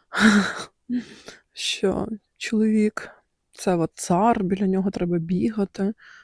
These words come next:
за ним треба бігати, там, підтирати, все робити замість нього. Слова йому не скажи. <laughs> І отак. Бути такою жертвою,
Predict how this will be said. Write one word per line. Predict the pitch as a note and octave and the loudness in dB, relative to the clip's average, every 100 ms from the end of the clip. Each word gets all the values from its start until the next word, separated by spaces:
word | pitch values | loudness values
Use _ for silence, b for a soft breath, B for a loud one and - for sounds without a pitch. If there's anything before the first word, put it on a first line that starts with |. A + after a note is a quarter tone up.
| B | B
за | G3 G3 | 2 4
ним | G3+ G3 | 4 2
треба | G3+ F3+ F#3 | 0 0 0
бігати, | F3+ G3 G3 F3+ | 2 0 0 -2
там, | F3 F3 | -2 -2
підтирати, | F3+ - - E3+ F#3+ A#3 A#3 F3+ | -4 -6 -2 -2 2 2 2 -4
все | - - G3+ | -6 -2 -2
робити | F#3 E3+ F3+ G#3+ A#3+ A#3 A3 G#3 | -2 -2 0 4 4 4 2 -4
замість | G#3 G3+ G3+ - | -2 -4 -4 -6
нього. | F#3+ G3 G3 G3 G3+ G#3 _ B B B B B B - | -4 -4 -2 -4 -6 -8 _ B B B B B B -8
Слова | - A3 G#3 G3 | 4 6 8 6
йому | F#3+ F#3+ | 6 4
не | F#3+ | 2
скажи. | - F3+ E3+ G3 G#3+ B3+ B3 - _ _ _ _ _ _ _ _ - | 0 0 2 4 4 2 -2 -8 _ _ _ _ _ _ _ _ -2
<laughs> | F#3+ F#3+ B B B B B _ _ _ _ _ _ _ _ _ _ - b b b b b b b _ _ _ _ | -2 -2 B B B B B _ _ _ _ _ _ _ _ _ _ -20 b b b b b b b _ _ _ _
І | A#3+ | -2
отак. | C4 - G3 G#3+ - - b b b b b _ _ _ - | -2 -2 -4 -4 -8 -20 b b b b b _ _ _ -6
Бути | G#3 G#3 | -2 -2
такою | - G3 G3 | 2 2 2
жертвою, | G#3 A#3 - - - A#3 A#3+ A#3 | 0 0 -2 -6 -4 -2 -2 -6